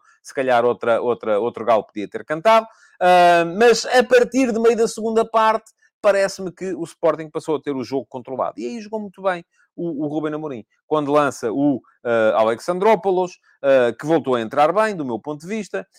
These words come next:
Eh, quando, eh, faz, eh, ali meia dúzia de, eh, eh, trocas que refrescam a equipa, e uma delas é a entrada do Paulinho. Agora, a verdade é que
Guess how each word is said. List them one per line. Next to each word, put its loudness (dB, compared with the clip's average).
Eh, 6
quando, 4
eh, 4
faz, 4
eh, 2
ali 0
meia 0
dúzia -2
de, 0
eh, 4
eh, 4
trocas 2
que -2
refrescam 0
a -2
equipa, -6
e -6
uma -2
delas 2
é -2
a -4
entrada -4
do -10
Paulinho. 0
Agora, 2
a 4
verdade -2
é -2
que -4